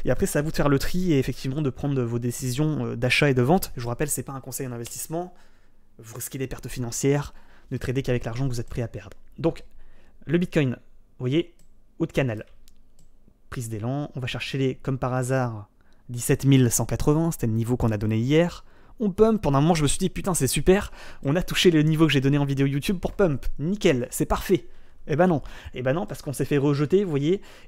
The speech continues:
et on est, on a retracé la hausse, on est revenu chercher le plus bas, et là malheureusement, vous le voyez, c'est écrit sur le, sur le graphique, on a formé une épaule, tête,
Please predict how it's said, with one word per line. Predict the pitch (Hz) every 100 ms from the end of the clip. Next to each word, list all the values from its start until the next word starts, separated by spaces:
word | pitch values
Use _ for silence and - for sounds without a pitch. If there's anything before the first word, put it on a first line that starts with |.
| -
et | 135 131 -
on | 139
est, | 139 - -
on | 131
a | 127
retracé | 190 - - - 170
la | 143
hausse, | 151 220 - - - - -
on | - 139
est |
revenu | 143 226 226 226
chercher | - 185 170
le |
plus | - 160
bas, | 151 202 226 - -
et |
là | 139
malheureusement, | 156 131 117 123
vous | 147
le | 120
voyez, | 110 101 - -
c'est | - 120
écrit | - 139
sur | -
le, | 120 104 - - - -
sur | - 160
le |
graphique, | 139 117 135 - - - -
on | 127
a |
formé | 117 104 101
une | 117 104
épaule, | - 110 113 - - - - _ _ - -
tête, | - - -